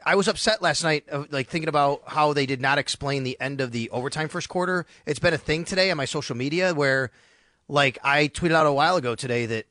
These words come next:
like, I just think they did a horrible job, C B S, because I had people this morning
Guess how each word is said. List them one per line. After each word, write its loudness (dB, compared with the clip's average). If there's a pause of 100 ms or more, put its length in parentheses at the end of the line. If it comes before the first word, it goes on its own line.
like, -4
I 0
just -4
think -2
they 2
did 2
a 0
horrible 0
job, -2
C -6
B 0
S, 2
because -2
I 4
had -4
people -2
this -2
morning -2